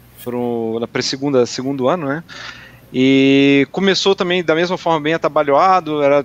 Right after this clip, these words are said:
não tinha na-, nenhuma plataforma de ensino, o pessoal teve que, "Ah, vou mandar um,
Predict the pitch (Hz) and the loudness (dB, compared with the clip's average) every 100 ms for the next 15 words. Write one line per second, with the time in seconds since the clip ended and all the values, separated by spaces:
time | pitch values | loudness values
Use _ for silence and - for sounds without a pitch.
0 | 143 147 143 - 160 139 147 147 165 165 | -4 -10 -8 -6 -6 -2 -2 -4 -4 -4
1 | 156 143 127 - 143 156 139 123 131 - | -2 -2 -6 -2 -2 0 -4 -8 -10 -12
2 | - 151 180 180 165 143 117 131 - 139 | -12 -10 -8 -8 -8 -8 -8 -8 -2 2
3 | 131 123 139 135 131 - 139 131 117 - | 2 0 -2 -2 -4 -6 -6 -4 -6 -14
4 | - - - - 160 135 156 165 151 156 | -20 -20 -18 -4 0 0 -2 -4 0 2
5 | 180 175 170 156 143 135 | 2 2 -4 -10 -12 -14